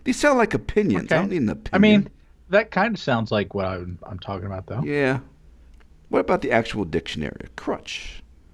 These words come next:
Speaker 1: I don't know. <laughs> I, I can't find any specific definition.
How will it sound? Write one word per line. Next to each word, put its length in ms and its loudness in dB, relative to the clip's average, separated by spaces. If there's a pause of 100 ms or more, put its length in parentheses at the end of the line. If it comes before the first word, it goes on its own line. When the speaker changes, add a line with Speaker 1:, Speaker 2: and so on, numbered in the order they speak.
(1160)
Speaker 1:
I 80 4
don't 220 4
know. 240 4 (280)
<laughs> 260 -16
I, 600 0
I 80 6
can't 240 0
find 240 2
any 280 4
specific 600 -2
definition. 720 0